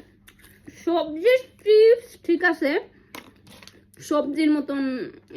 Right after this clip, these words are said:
স্টাইল করছে, সবজির মতন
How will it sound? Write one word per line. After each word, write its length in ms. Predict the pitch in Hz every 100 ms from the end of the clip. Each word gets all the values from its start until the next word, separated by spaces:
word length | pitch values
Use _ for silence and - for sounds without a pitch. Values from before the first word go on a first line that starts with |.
| 240
স্টাইল 380 | - - 247 254 285 -
করছে, 420 | 302 - - 277 302 370 _ _ _ _ _ _ _ _ _ _ _ _ _ _ _ _ _ _ _ - -
সবজির 340 | 254 285 302
মতন 180 | 285 277